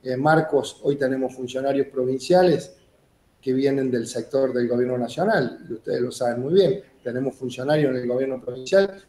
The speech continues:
que vienen del radicalismo, como el intendente de Carlos Paz,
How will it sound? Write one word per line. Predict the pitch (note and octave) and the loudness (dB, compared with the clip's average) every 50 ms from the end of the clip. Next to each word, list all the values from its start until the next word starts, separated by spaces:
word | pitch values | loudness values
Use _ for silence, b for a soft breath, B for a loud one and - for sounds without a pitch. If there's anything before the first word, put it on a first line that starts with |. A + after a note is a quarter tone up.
| _ _ | _ _
que | C3+ B2+ | -2 0
vienen | B2 C3+ C3+ C3+ C3 B2+ A#2+ | 2 2 0 0 -2 -4 -2
del | A#2+ A#2 A2+ | -2 -4 0
radicalismo, | - B2+ B2 B2 B2 - - A#2+ D3 F#3+ A3 A3 F#3+ C#3+ C#3 B2 - - | 0 0 0 0 -4 -4 -2 0 0 0 2 0 0 0 -2 -6 -8 -10
como | - - A#2 - - | -14 -20 -20 -14 -8
el | A#2 | -8
intendente | A#2+ A#2+ A#2+ A#2+ A#2+ B2 B2+ B2 B2 B2 | -6 -6 -6 -6 -6 -6 -8 -8 -6 -6
de | A#2 A#2 A2+ | -6 -6 -4
Carlos | C3 B2+ B2+ B2+ B2+ - - | -2 0 0 0 0 0 2
Paz, | F#3 F#3 F#3 F3+ E3 D3 - - | 4 6 8 8 8 6 4 0